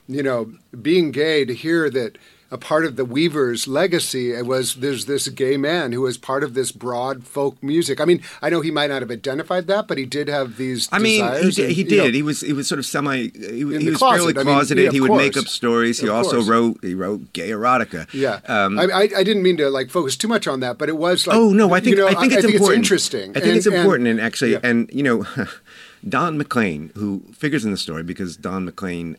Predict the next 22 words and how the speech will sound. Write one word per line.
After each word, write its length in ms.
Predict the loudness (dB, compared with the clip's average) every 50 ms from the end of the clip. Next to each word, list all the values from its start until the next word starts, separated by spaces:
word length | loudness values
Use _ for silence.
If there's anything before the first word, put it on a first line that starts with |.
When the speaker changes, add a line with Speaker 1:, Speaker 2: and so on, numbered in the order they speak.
| -14
Speaker 2:
um, 360 | -14 -12 -12 -12 -12 -14 -16 -18 _ _ _ _ _ _ _ _ _ _ _ _ _ _ _ -18 -16 _ -12
uh, 260 | -12 -12 -12 -12 -14 -16 _ -20 -20 -14 -6
so 120 | 0 2 2
Lee 180 | 4 4 4
Hays 360 | 4 4 4 2 2 0 -4 -2
was 240 | 0 0 0 0
part 220 | 0 0 0 2 2
of 60 | 2
the 80 | 2 2
Weavers. 380 | 2 0 -2 -2 -4 -8 -14 -8
Pete 220 | -4 -4 -2 -2
Seeger 460 | -2 -2 -2 0 0 0 0 -2 -2 -4
and 200 | -6 -8 -8 -6
Woody 140 | -8 -8 -6
Guthrie 300 | -4 -4 -4 -4 -4 -6
would 80 | -6 -6
sometimes 360 | -6 -8 -6 -6 -6 -6 -6
sing 160 | -6 -6 -4 -4
with 100 | -4 -4
Speaker 1:
Right. 60 | -4
Speaker 2:
them, 220 | -4 -4 -6 -8 -12 -16 -20 -20 -20 -20 -20 _ -10
and 460 | -8 -6 -6 -4 -4 -6 -8 -8 -12